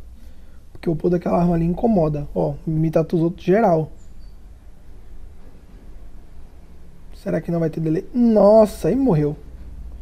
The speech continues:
Exatamente o que eu estava temendo. Mas ela morreu antes, que sorte, mano. Vou até encher o life dele, que ele tem pouco, né, coitado? Quase dez K de life.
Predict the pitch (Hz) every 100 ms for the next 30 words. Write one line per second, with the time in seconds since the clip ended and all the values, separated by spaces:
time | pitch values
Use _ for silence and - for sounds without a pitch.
0 | - - - - - - 196 160 196 202
1 | 185 196 - 175 - 190 180 180 165 160
2 | 165 175 - - - - - - - -
3 | - - - - - - - - - -
4 | - - - - - - - - - -
5 | - 190 190 185 214 208 233 277 214 220
6 | 196 - - - 170 180 185 - 151 147
7 | 139 - - - - - - 180 196 196
8 | 196 190 160 165 160 185 214 180 - -
9 | - - - - 180 180 165 156 196 185
10 | 170 214 - 151 151 - 170 175 160 -
11 | 156 151 180 -